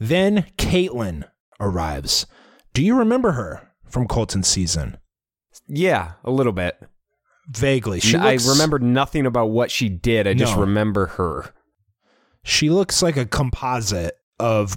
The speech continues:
Speaker 1: brunette contestants on the
Speaker 2: Yeah,
Speaker 1: show.
Speaker 2: yep.
Speaker 1: Like, she looks like nine other people. She's got a date card. Obviously chooses
Speaker 2: He's the
Speaker 1: Blake, I
Speaker 2: only
Speaker 1: mean
Speaker 2: person without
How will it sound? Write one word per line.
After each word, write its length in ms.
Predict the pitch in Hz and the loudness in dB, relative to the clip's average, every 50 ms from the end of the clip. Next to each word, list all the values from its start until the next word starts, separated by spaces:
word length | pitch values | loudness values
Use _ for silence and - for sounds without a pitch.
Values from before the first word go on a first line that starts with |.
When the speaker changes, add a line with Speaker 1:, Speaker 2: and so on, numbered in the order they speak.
| - - | -6 -4
Speaker 1:
brunette 520 | - 113 117 117 113 117 117 110 120 - - | -2 0 2 2 2 2 0 0 -2 -2 -4
contestants 720 | - 117 104 - - 113 101 - - - 101 92 - - | -4 -2 -2 -2 0 0 0 0 0 0 0 0 0 0
on 180 | 98 92 90 87 | 0 0 0 2
the 80 | 98 | 2
Speaker 2:
Yeah, 60 | 107 101 | 2 2
Speaker 1:
show. 300 | - 90 73 62 - - 90 | 2 0 -2 -4 -6 -4 -2
Speaker 2:
yep. 120 | 92 98 | -2 -2
Speaker 1:
Like, 140 | 110 110 - | 0 0 0
she 120 | - 127 | 0 2
looks 240 | 123 127 131 - - | 0 0 0 0 0
like 180 | 131 120 107 110 | 0 0 0 0
nine 320 | 113 101 101 104 104 101 | 0 0 2 2 2 0
other 160 | 101 92 98 90 | 0 0 -2 -2
people. 500 | - - 95 82 - - 73 65 - - _ _ _ _ - - _ _ _ | -4 -6 -10 -14 -16 -14 -14 -14 -16 -18 _ _ _ _ -20 -20 _ _ _
She's 260 | - - 143 151 143 | -4 -2 0 0 0
got 140 | - 139 120 | 0 0 0
a 60 | 117 | 0
date 260 | 110 113 113 107 104 - | 0 0 0 0 0 -2
card. 420 | 104 101 98 95 95 92 - - - - - - - _ - - _ _ _ _ _ _ _ _ _ - | -2 0 2 2 2 0 -2 -4 -8 -14 -20 -20 -20 _ -20 -20 _ _ _ _ _ _ _ _ _ -4
Obviously 360 | 123 151 160 160 143 - 117 | -2 0 0 0 0 0 -2
chooses 480 | 98 - - 120 104 90 87 82 78 80 78 78 - _ _ _ _ _ | 0 0 0 0 0 -2 -2 -4 -4 -4 -6 -10 -16 _ _ _ _ _
Speaker 2:
He's 200 | - 131 123 120 | -4 -2 0 0
the 80 | 135 | -2
Speaker 1:
Blake, 120 | 131 123 123 | -2 -2 0
I 40 | 131 | 2
Speaker 2:
only 300 | 131 139 139 135 139 131 | 2 4 4 4 4 2
Speaker 1:
mean 60 | - - | 2 0
Speaker 2:
person 360 | 127 123 120 - - 113 110 | -2 -4 -4 -4 -4 -2 0
without 480 | 107 104 101 113 107 104 104 - - | 0 0 0 2 2 2 0 -2 -6